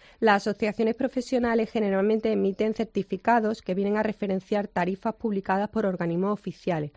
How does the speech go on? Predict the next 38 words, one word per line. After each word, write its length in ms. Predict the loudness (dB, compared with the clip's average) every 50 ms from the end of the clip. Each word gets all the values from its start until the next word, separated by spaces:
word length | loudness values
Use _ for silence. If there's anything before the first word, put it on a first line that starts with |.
| -18 -20 -20 -20 -20 -8 0
o 200 | 4 4 6 6
un 120 | 6 6
importe 460 | 4 4 2 2 0 0 0 0 -2 -6
establecido 640 | -4 -2 -2 -2 -2 -4 -4 -4 -2 -2 -2 -2
como 240 | -2 -2 -2 -2 -2
promedio 680 | -4 _ -2 2 2 4 4 4 2 2 0 0 0 0
de 120 | 0 -2
pérdida 400 | 0 0 -2 -2 0 -2 -4 -2 -2
diaria. 400 | -4 -4 -6 -6 -10 -12 -14 _ _ _ -20 -18 -12 -10 -10 -10 -10 -8
En 200 | 0 2 4 4
el 80 | 4 2
caso 240 | 2 0 0 0 2
de 100 | 2 4
vehículos 380 | 4 2 2 2 0 0 0
de 80 | 0 0
alquiler 520 | -2 -2 -2 2 2 4 4 4 4 4
o 100 | 4 2
autoescuelas, 720 | 2 2 2 0 -2 -6 -4 0 0 2 2 2 0 -2 -4 -10 _ _
pueden 220 | 0 2 2 2 2
servir 380 | 2 -2 -2 0 -2 -2 0
de 100 | 0 0
base 220 | 0 0 -2 -2 -2
de 120 | -4 -2
cálculo 400 | -2 -2 -4 -2 -2 0 0 0 0
los 120 | 0 -2
contratos 580 | -4 -4 -4 -2 0 0 0 0 0 0 0 0
en 100 | 2 0
los 120 | 0 -2
que 160 | -6 -10 -12
consta 380 | _ -2 -2 -2 -2 0 -2 -4
el 100 | -4 -2
precio 680 | -2 -2 -2 -2 -4 _ -4 -2 0 2 2 2 2
al 260 | 2 0 0 -2 -4 -4
que 120 | -6 -10
se 140 | -8 -8 -10
factura 460 | -8 -8 -14 -12 -8 -4 -2 0 0
el 80 | 0 0
servicio. 500 | -2 -6 -4 -4 -8 -8 -8 -18 -20